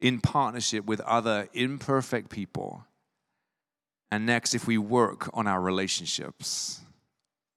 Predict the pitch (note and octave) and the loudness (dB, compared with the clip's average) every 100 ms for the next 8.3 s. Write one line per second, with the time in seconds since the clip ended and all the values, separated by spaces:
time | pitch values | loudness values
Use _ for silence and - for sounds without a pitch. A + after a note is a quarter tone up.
0 | _ - - G#2+ A#2+ A#2+ C#3+ C#3+ A#2 C3 | _ -12 -4 2 4 6 6 4 0 0
1 | B2+ C3+ C3+ B2 A2+ A2 A2+ A2+ G#2+ G#2 | 4 6 6 6 6 6 6 4 4 4
2 | F#2+ F2 G#2+ G#2+ G#2 B2+ C3+ G#2+ C#3 B2+ | 4 4 6 6 8 8 8 6 4 4
3 | G#2 F#2 - B2 G#2+ F#2 D2+ - - - | 0 -2 0 0 0 -4 -6 -8 -4 -4
4 | - _ _ _ _ _ _ _ _ _ | -4 _ _ _ _ _ _ _ _ _
5 | _ _ _ _ C3 C3+ C3 A2+ D3 A#2 | _ _ _ _ 2 8 8 10 10 10
6 | G#2 G2 - - _ _ _ _ _ _ | 8 2 -10 -18 _ _ _ _ _ _
7 | _ - A#2 A#2+ A2 A2 G2 G#2+ G2+ G2 | _ 2 2 2 -2 -2 0 0 0 -4
8 | D2 - | -6 -10